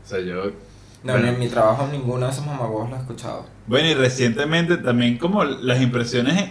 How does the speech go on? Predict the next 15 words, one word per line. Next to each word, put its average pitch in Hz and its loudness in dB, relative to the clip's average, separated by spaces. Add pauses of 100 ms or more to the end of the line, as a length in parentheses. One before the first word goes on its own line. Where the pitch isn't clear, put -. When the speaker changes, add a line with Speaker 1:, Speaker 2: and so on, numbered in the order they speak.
(100)
Speaker 1:
por 110 -2
Twitter, 117 2
eso 147 2
fue 185 4
algo 185 6
que, 139 -4
que 113 -2
me, 113 -2
me, 107 -2
me 110 0
llamó 113 -2
mucho 113 -2
la 160 -2
atención. 110 -4 (680)
Este, 104 -4